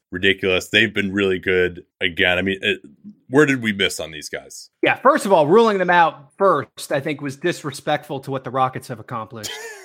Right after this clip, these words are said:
Speaker 2: Um,
Speaker 1: Eh, ten to thirteen. I still think the Rockets will be respectable in the end. Like, uh, uh, respectable i-,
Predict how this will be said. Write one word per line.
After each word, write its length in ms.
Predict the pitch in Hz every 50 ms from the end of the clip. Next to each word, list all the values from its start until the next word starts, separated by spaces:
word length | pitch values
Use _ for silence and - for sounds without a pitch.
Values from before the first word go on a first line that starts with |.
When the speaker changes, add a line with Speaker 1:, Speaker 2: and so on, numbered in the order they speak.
| - - - 123 - _ _ -
Speaker 2:
Um, 360 | 143 135 131 131 131 131 127
Speaker 1:
Eh, 160 | - 320 320 311
ten 200 | - - 262 277
to 80 | 285 277
thirteen. 400 | - 254 240 226 - - 196 180
I 260 | 170 156 - 196 233
still 220 | 247 - - 269 233
think 160 | 240 220 -
the 80 | 156
Rockets 460 | 123 113 107 110 104 - 117 - - 104
will 60 | 90
be 120 | - 92
respectable 760 | 87 82 80 - - - - - - - 78 - 78 76 73
in 80 | 73 73
the 140 | 71 67 67
end. 280 | 71 71 78 78 71
Like, 260 | 78 80 78 76 - _ _ _ -
uh, 360 | 92 85 82 76 73 69 - - _ -
uh, 100 | 110 98 -
respectable 920 | 135 127 127 120 - - 160 135 127 - 131 98 104 101 101 95 95 82 - _ _ -
i-, 140 | 110 92